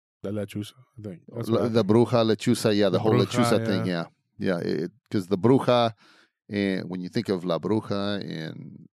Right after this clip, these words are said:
Speaker 2: La Lechuza in Mexican folklore, they're, they're kinda, when you,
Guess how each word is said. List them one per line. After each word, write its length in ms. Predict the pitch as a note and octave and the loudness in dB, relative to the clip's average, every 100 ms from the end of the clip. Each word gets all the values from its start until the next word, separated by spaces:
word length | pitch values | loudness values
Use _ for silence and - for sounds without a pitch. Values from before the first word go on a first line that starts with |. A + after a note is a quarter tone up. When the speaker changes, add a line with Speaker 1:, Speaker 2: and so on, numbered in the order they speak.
| - | -14
Speaker 2:
La 140 | F2+ F2+ | -6 -4
Lechuza 720 | E2+ - - A#2+ - G2+ G2 | -4 -6 -2 -2 0 -2 -2
in 340 | D#2+ E2 D#2+ E2+ | -6 -8 -8 -6
Mexican 460 | A2+ A#2 - E2+ | -6 -6 -12 -14
folklore, 640 | - F2 E2 - F2 F2 E2+ - _ _ - | -8 -6 -6 -4 -4 -4 -6 -18 _ _ -4
they're, 240 | F#2+ F2+ | -2 -2
they're 340 | F2 G2 E2+ E2 | -2 -2 -2 -4
kinda, 400 | - A2 F#2 E2 - _ - | -6 -6 -4 -8 -14 _ -18
when 180 | C#2 F2 | -14 -10
you, 120 | E2 | -10